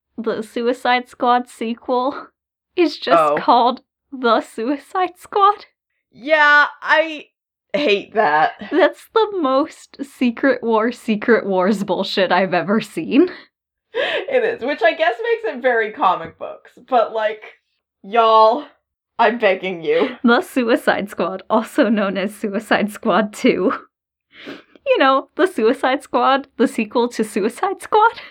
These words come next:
Speaker 2: Ugh, I will die. Um, she did, um, I know a few years back, she, uh,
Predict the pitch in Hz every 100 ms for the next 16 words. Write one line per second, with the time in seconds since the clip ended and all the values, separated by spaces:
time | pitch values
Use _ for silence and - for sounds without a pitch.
0 | _ _ _ _ _ 196 202 247 262 262
1 | 254 254 247 208 196 247 214 175 160 170
2 | - - 175 180 180 175 175 - 175 151
3 | 156 151 156 202 _ _ _ _ - 202
4 | 185 180 175 175 170 175 _ _ _ _
5 | _ _ - 254 233 269 277 247 - 214
6 | 208 202 196 185 175 170 175 _ _ _
7 | _ - 214 208 233 233 247 247 233 -
8 | 185 185 - 196 214 208 208 208 - 190
9 | 196 185 190 - 175 170 170 170 - -
10 | - 208 180 170 160 - - 160 156 156
11 | 151 147 139